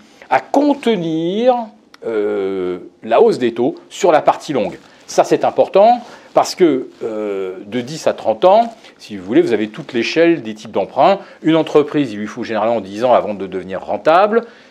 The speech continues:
Vingt ans, c'est, on va dire, la durée courte pour des emprunts immobiliers. Trente ans, c'est la durée longue qui est devenue, en fait, la norme. Voilà. Et au-, aujourd'hui, on doit, euh, payer plus de quatre soixante, hein,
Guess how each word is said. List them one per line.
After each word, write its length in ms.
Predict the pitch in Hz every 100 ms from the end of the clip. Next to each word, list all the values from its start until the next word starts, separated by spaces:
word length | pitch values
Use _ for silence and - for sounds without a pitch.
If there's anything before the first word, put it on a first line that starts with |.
| _ 104
Vingt 400 | 139 226 220 208
ans, 280 | 190 180 131 107 _
c'est, 220 | - -
on 60 | 160
va 100 | 143
dire, 220 | 147 143 113
la 120 | 120
durée 220 | 139 147
courte 380 | - 147 - 98
pour 300 | - - 156
des 160 | 127 117
emprunts 360 | 107 - 117 117
immobiliers. 480 | 104 87 90 190
Trente 340 | - 135 156 175
ans, 160 | 185 - -
c'est 420 | - - 147 90 98
la 180 | 113 104
durée 600 | 107 110 101 110 101 - -
longue 440 | 92 123 233 214 117 - _ -
qui 80 |
est 40 | -
devenue, 260 | 110 135
en 100 | 147
fait, 260 | 113 143 139 _ -
la 260 | 156 165 127
norme. 380 | 123 78 80 67 -
Voilà. 220 | 107 - - - - -
Et 200 | 135 143
au-, 300 | 135 123 113
aujourd'hui, 580 | 120 120 110 104 170 190 -
on 280 | 143 151 - - 107
doit, 340 | 120 135 120
euh, 140 | 107
payer 320 | - 127 123 117
plus 180 | 175
de 100 | 127
quatre 500 | 107 - 240 - 185
soixante, 720 | 170 - 143 - 254 175 113 117
hein, 260 | 110 127